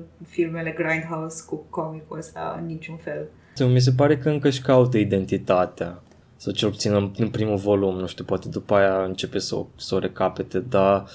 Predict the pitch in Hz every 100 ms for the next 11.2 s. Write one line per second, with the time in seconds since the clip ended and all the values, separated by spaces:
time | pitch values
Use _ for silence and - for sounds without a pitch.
0 | - - - - _ - 107 113 117 120
1 | 120 117 120 127 127 - - - 143 185
2 | 202 196 190 160 139 131 123 120 - 120
3 | 107 107 104 113 131 127 139 147 135 131
4 | 123 123 127 - 123 123 120 117 - 123
5 | 113 104 110 104 101 - 95 95 - _
6 | _ _ - 196 196 185 170 170 190 180
7 | 165 170 160 151 - 202 202 226 208 -
8 | - - 202 196 190 196 190 185 - 185
9 | 180 175 170 - 180 180 - 180 180 165
10 | 170 - 160 156 151 151 156 - 160 160
11 | -